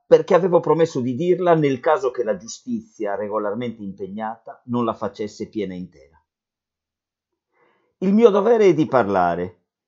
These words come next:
né io voglio esser complice. Le mie notti sarebbero turbate dallo spettro dell'innocente, il quale laggiù, fra le più spaventevoli torture,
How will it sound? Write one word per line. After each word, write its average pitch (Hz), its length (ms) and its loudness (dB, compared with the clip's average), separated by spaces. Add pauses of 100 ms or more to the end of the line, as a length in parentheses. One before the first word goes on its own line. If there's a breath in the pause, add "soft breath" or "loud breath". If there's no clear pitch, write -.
(120)
né 170 540 -2
io 160 220 6
voglio 147 260 0
esser 120 240 -4
complice. 78 600 -14 (1000)
Le 123 140 2
mie 139 140 2
notti 151 300 2
sarebbero 104 480 0
turbate 127 520 2
dallo 104 220 -4
spettro 120 460 -6
dell'innocente, 90 1040 -14 (220)
il 107 200 -6
quale 104 440 4
laggiù, 98 540 -4 (540 soft breath)
fra 123 160 -4
le 120 160 2
più 131 160 -4
spaventevoli 110 800 -2
torture, 98 800 -10